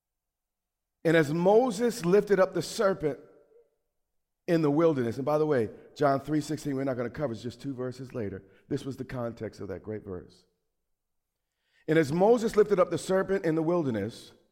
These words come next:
even so," watch this, "must the Son of Man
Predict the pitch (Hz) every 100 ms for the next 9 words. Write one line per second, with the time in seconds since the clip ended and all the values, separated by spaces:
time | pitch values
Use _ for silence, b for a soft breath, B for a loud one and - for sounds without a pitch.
0 | _ _ _ _ _ _ _ _ _ 220
1 | 247 277 233 233 214 - - 240 143 101
2 | 82 101 - - - 156 - - 80 -
3 | - - _ _ _ _ _ _ _ _
4 | _ _ _ _ _ 151 170 156 151 -
5 | 214 190 175 208 185 107 92 104